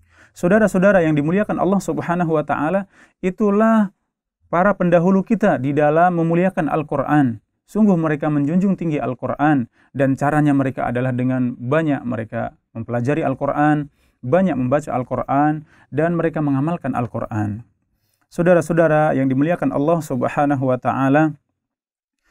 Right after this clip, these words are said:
Sungguh Allah Subhanahu wa taala mengingatkan pada kita semuanya tentang Al-Quran. Dalam surat Al-Anfal ayat dua sampai dengan empat, "Innamal mu'minuna alladhina idza dzukirallahu wajilat qulubuhum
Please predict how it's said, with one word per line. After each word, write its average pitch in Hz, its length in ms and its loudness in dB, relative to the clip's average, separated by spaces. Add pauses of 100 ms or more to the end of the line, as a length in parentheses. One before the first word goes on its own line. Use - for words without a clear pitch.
(160)
Sungguh 175 320 0
Allah 147 160 2
Subhanahu 143 480 0
wa 127 120 0
taala 135 280 0
mengingatkan 139 400 -2
pada 127 180 0
kita 123 220 -8
semuanya 131 400 0
tentang 123 160 -4
Al-Quran. 131 760 0 (1300)
Dalam 143 240 2
surat 143 320 0
Al-Anfal 131 800 0 (240)
ayat 131 240 0
dua 147 240 0
sampai 131 240 -4
dengan 123 240 -2
empat, 131 480 0 (400)
"Innamal 143 480 2
mu'minuna 135 560 0
alladhina 135 560 0
idza 123 400 -2
dzukirallahu 135 800 0
wajilat 156 480 2
qulubuhum 151 960 0